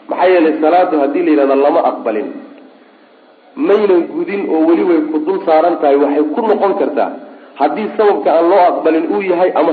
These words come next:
shardi shuruudii salaada ka mid ah ka maqan, ama ma-, mawaanicdii salaada diidi jiray mid ka mid ah meesha yaalla. Labadaa mid ka mid ah haddii shu-, nusuustu u tiraahdo salaada lama aqbalin, macnaheedu mana asixin wey,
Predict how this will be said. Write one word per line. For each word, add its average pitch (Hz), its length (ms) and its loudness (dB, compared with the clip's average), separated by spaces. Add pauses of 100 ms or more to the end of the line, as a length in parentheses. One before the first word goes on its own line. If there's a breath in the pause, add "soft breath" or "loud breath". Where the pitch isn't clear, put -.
shardi 208 320 -2
shuruudii 180 380 -6
salaada 175 340 0
ka 190 120 -2
mid 180 140 -2
ah 170 80 0
ka 214 120 -2
maqan, 208 300 0 (760 loud breath)
ama 175 260 0
ma-, 180 320 2
mawaanicdii 185 1000 0
salaada 185 420 0
diidi 170 440 -10
jiray 151 220 -2
mid - 180 -2
ka 170 100 -2
mid 147 140 0
ah 135 60 0
meesha 131 280 -4
yaalla. 98 320 -6
Labadaa 196 380 2
mid 208 200 -2
ka 202 100 0
mid 180 140 0
ah 165 60 -2
haddii 170 320 -4
shu-, - 300 -12
nusuustu 170 520 -4
u 190 100 0
tiraahdo 147 420 0
salaada 175 340 2
lama 165 300 2
aqbalin, 107 340 -2 (280 loud breath)
macnaheedu 165 460 0
mana 185 220 2
asixin 139 360 -2
wey, 92 100 -4